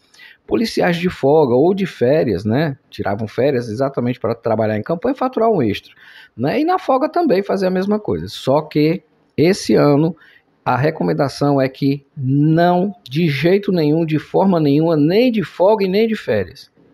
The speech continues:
Então, ou seja, se abster total de envolvimento com campanhas eleitorais esse ano. Pois é. Mas vamos à nota triste, né, gente? Olha,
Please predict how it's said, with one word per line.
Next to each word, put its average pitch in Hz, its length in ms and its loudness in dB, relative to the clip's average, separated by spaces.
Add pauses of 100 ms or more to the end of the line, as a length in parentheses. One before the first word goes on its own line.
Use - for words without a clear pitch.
Então, 123 320 -6
ou 156 100 -2
seja, 156 380 -4 (300)
se - 160 -8
abster 147 520 -2
total 117 560 -2 (580)
de 131 340 0 (100)
envolvimento 147 1080 -2 (120)
com 120 280 0 (120)
campanhas 135 640 0
eleitorais 117 680 -2
esse 104 240 -8
ano. 67 200 -8 (460)
Pois 113 200 -4
é. 73 240 -12 (800)
Mas 254 160 2
vamos 247 340 2
à 220 80 2
nota 208 280 0
triste, 90 500 -8
né, 131 160 2
gente? 85 400 -6 (800)
Olha, 113 300 0